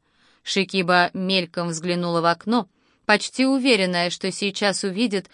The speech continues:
своих разгневанных дядей, бегущих к ней через поле. Шикиба смахнула навернувшиеся на глаза слезы и подошла к полке с книгами. Сначала она рассеянно пробежала пальцами по пыльным корешкам.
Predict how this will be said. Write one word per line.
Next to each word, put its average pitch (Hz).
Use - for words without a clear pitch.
своих 202
разгневанных 202
дядей, 170
бегущих 196
к -
ней 180
через 185
поле. 156
Шикиба 311
смахнула 226
навернувшиеся 208
на 185
глаза 180
слезы 220
и 233
подошла 233
к -
полке 226
с -
книгами. 156
Сначала 208
она 190
рассеянно 196
пробежала 185
пальцами 185
по 202
пыльным 220
корешкам. 208